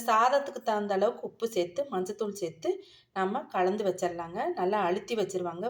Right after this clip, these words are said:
ஃப்ரிட்ஜில் வைக்க மாட்டாங்க, வெளியே தான் வைப்பாங்க. நமக்கு இப்போ ஃப்ரிட்ஜ் ஃபெசிலிட்டி இருக்கு, அதனால நம்ம இந்த மாதிரி கரைச்சி ஊற வச்சு நம்ம ஃப்ரிட்ஜில் கூடயும் வச்சுக்கலாம்.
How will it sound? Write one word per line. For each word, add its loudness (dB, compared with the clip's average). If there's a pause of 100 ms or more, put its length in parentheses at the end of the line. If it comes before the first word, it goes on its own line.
ஃப்ரிட்ஜில் -4
வைக்க -6
மாட்டாங்க, -4 (500)
வெளியே 2
தான் 4
வைப்பாங்க. -2 (280)
நமக்கு -2
இப்போ 2 (100)
ஃப்ரிட்ஜ் -4
ஃபெசிலிட்டி -2
இருக்கு, 0 (640)
அதனால 4
நம்ம 2
இந்த -2
மாதிரி 0 (880)
கரைச்சி 4 (480)
ஊற 8
வச்சு 0 (540)
நம்ம 0
ஃப்ரிட்ஜில் 2
கூடயும் 0
வச்சுக்கலாம். -2